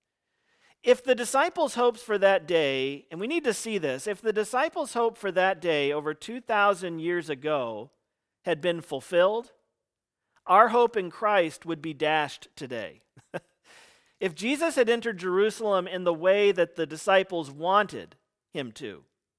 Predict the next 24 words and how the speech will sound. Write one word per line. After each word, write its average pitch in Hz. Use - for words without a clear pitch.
that 254
would 339
mean 247
that 196
you 220
and 202
I 202
would 165
never 180
set 175
foot 180
in 170
the 165
New 202
Jerusalem. 131
Why? 208
Well, 233
because 240
there 240
had 240
to 247
be 240
the 226
cross. 226